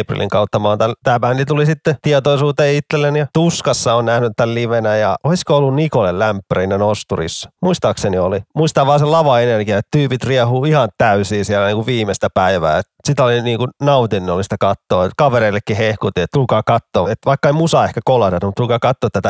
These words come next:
energiaa. Ja kyllä kaikki oli silleen, että niinku, et ei ehkä suosikki musiikki, mutta kyllä noi tyypit vetää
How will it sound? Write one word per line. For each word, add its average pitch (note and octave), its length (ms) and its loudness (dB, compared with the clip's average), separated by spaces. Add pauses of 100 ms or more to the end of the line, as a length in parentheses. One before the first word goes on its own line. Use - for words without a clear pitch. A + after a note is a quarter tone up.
(140)
energiaa. F2 680 -2 (460)
Ja A#2+ 60 -2
kyllä B2 120 -2
kaikki A#2 320 0
oli G2+ 120 2
silleen, G2 300 -2
että F#2 60 -4
niinku, F#2+ 160 -4
et F#2+ 200 -4
ei F3 140 2
ehkä E3 180 -4 (160)
suosikki D#3 340 2
musiikki, D3 540 0
mutta G2 160 -4 (100)
kyllä B2+ 200 2
noi A2+ 260 0
tyypit G#2+ 340 -2
vetää E2+ 280 0